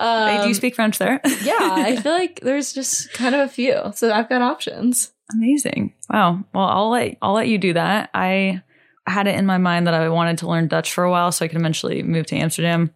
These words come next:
Speaker 1: I was trying and Duolingo gave up on me. It literally said, "Hi, we've noticed that our notifications aren't working and you don't check in anymore. So we're gonna stop sending you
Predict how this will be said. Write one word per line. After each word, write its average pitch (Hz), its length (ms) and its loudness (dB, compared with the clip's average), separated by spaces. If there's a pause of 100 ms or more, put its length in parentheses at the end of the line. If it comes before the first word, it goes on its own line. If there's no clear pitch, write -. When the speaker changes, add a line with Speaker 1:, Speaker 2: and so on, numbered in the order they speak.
(340)
Speaker 1:
I 202 120 0
was 185 180 0
trying 170 440 0
and 175 140 0
Duolingo 165 500 2
gave 160 140 0
up 156 160 0
on 165 140 2
me. 165 160 2
It - 80 -4
literally 175 260 0
said, 175 320 0 (400)
"Hi, 240 380 0
we've 226 260 0
noticed 226 480 0
that 208 180 2
our 196 100 2
notifications 185 680 0
aren't 175 180 0
working 175 420 0
and 180 80 2
you 170 80 -2
don't 175 180 -2
check 180 220 -4
in 170 80 -2
anymore. 165 480 0
So 190 220 -2
we're 196 180 0
gonna 208 240 0
stop - 360 -4
sending 170 440 -2
you - 340 -4